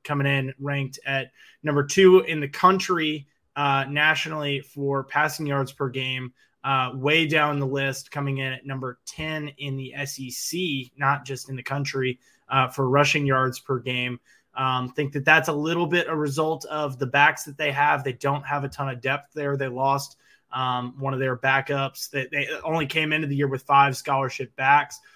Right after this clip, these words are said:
lost one of those during preseason camp to a torn A C L. So now they're down to four. Uh, none of those guys had a ton of experience. Obviously, you lose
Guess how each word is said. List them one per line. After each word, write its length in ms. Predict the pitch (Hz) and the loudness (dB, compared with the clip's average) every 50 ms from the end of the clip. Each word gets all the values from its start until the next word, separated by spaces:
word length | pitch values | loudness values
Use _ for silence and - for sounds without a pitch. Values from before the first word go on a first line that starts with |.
| _ _ _ | _ _ _
lost 320 | - 143 143 143 143 139 - | -2 0 2 2 2 0 -2
one 120 | 147 147 | -4 -2
of 60 | 143 | 0
those 220 | 143 139 139 135 135 | 2 2 2 0 0
during 300 | - 143 139 135 131 123 | -2 -2 -2 -2 -2 -4
preseason 560 | - 147 143 139 - 147 143 127 127 131 120 | -6 -6 -6 -6 -4 -6 -6 -6 -8 -10 -10
camp 300 | - 139 139 143 139 139 | -8 -6 -6 -6 -6 -8
to 100 | - 139 | -10 -12
a 60 | 131 | -12
torn 260 | - - 143 143 139 | -10 -10 -8 -6 -6
A 100 | 139 135 | -4 -6
C 260 | 127 - - 131 131 135 | -6 -8 -8 -8 -6 -6
L. 280 | 135 139 143 151 147 | -4 -4 -4 -4 -6
So 160 | 143 - 139 | -8 -8 -8
now 180 | 139 135 139 139 | -6 -4 -2 -2
they're 140 | 135 135 127 | -2 -2 -2
down 220 | 131 127 127 127 | -2 -2 -4 -4
to 60 | 123 | -6
four. 600 | 120 - - - 135 135 147 156 156 151 151 147 - _ _ _ _ _ - | -10 -12 -10 -6 -4 -2 0 2 2 2 0 -2 -6 _ _ _ _ _ -10
Uh, 320 | - 131 131 127 127 131 131 | -4 -2 0 0 0 -2 -2
none 220 | 143 143 147 151 | 0 0 2 2
of 80 | 156 151 | 2 4
those 220 | 151 151 143 135 | 4 4 2 4
guys 380 | 123 143 135 135 139 147 143 139 | 4 6 8 8 6 6 2 0
had 280 | - 139 139 139 135 - 143 | 0 2 2 2 0 -4 -10
a 80 | 139 | -12
ton 240 | 139 - - 147 143 | -10 -8 -6 -4 -4
of 100 | 143 135 | -4 -4
experience. 560 | 139 135 - - - 139 143 143 143 139 139 | -6 -10 -10 -8 -6 -4 -4 -4 -4 -6 -6
Obviously, 400 | - 131 131 135 127 - 139 131 | -6 -6 -4 -6 -6 -6 -6 -6
you 220 | 127 127 127 127 127 | -6 -6 -8 -8 -6
lose 340 | 131 131 131 131 127 127 | -6 -4 -4 -4 -6 -8